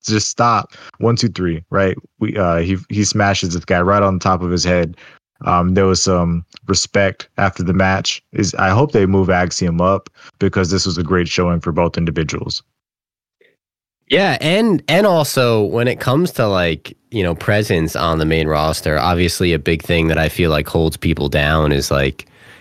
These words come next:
Speaker 2: an inability to hold it down on the microphone. Whereas Axiom, like, his English is fantastic. You, you wouldn't, you wouldn't even know that he's from Spain. And, uh, like, the dude can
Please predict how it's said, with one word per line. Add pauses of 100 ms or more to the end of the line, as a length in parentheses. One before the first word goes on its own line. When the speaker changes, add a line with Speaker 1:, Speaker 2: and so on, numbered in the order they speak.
(100)
Speaker 2:
an
inability (280)
to
hold
it
down
on
the
microphone.
Whereas
Axiom,
like, (360)
his
English
is
fantastic. (100)
You,
you
wouldn't,
you
wouldn't
even
know
that
he's
from
Spain. (840)
And,
uh, (800)
like,
the
dude
can